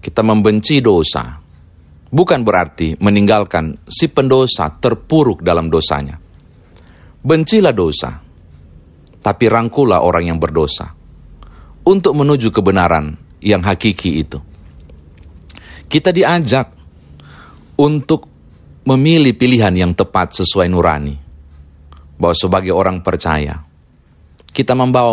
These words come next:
mereka yang terhilang untuk menemukan kebenaran hidup di dalamnya dan meninggalkan perbuatan lama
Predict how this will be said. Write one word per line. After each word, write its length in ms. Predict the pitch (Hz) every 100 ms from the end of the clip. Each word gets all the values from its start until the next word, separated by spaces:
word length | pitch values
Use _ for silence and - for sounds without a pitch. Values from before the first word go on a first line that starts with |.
| 107
mereka 320 | 104 98 98
yang 160 | 92
terhilang 480 | 87 82 82 82 71 73 - _ _ _ - - _ _
untuk 220 | 101 90
menemukan 500 | 101 101 104 98 85 80
kebenaran 400 | 85 87 82 80
hidup 320 | 82 87 82
di 80 | 82
dalamnya 560 | 82 78 71 69 67 - _ _ _ - _ - -
dan 160 | 170
meninggalkan 640 | 170 165 156 156 147 120 101
perbuatan 560 | - 87 87 82 82
lama 320 | 82 82 80